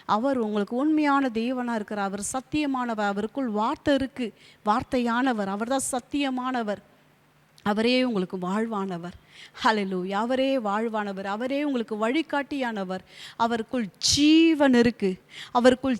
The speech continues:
ஜீவன் இருக்கு. ஹல்லேலூயா. எனக்காக அவர் ஜீவனையே கொடுத்தவர். ஹல்லேலூயா, ஹல்லேலூயா. ஆடுகளுக்காய் ஜீவனை கொடுத்த தேவன் அவர்.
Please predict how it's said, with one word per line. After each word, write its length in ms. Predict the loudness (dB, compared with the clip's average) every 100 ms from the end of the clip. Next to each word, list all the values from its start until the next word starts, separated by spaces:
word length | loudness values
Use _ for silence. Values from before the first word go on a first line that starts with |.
| -2
ஜீவன் 580 | 2 6 6 6 4 2 2
இருக்கு. 240 | 0 -2 2
ஹல்லேலூயா. 840 | 4 6 4 4 4 2 2 2 0 -8 -16 -8
எனக்காக 440 | -8 -6 -6 -6 -6
அவர் 240 | -6 -8 -8
ஜீவனையே 520 | -4 -2 0 -2 -2 -4
கொடுத்தவர். 560 | -4 -4 -6 -6 -8 -10
ஹல்லேலூயா, 720 | -6 -2 -2 -2 -2 -4 -6 -8
ஹல்லேலூயா. 600 | -4 -2 -2 -2 -4 -6 -10 -18 -12 -2 0
ஆடுகளுக்காய் 580 | 0 -2 -4 -4 -6 -6
ஜீவனை 460 | -2 0 0 -2
கொடுத்த 380 | -2 -4 -2 -4 0
தேவன் 340 | 0 0 -4 -6
அவர். 180 | -8